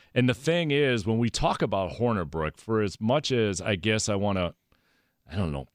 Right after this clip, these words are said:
pick apart just because I'm waiting for him to be what I thought he was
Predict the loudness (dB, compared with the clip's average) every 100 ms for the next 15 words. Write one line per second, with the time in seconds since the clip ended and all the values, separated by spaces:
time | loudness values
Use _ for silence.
0 | _ -2 -2 -2 -4 0 0 0 -6 -16
1 | -4 -4 -2 -4 -2 0 0 -2 -4 -2
2 | 0 2 2 2 0 -4 -4 -2 0 0
3 | 0 -2 -4 0 0 0 0 -2 -2 -2
4 | -4 -4 -2 0 0 -4 -4 -2 -2 -2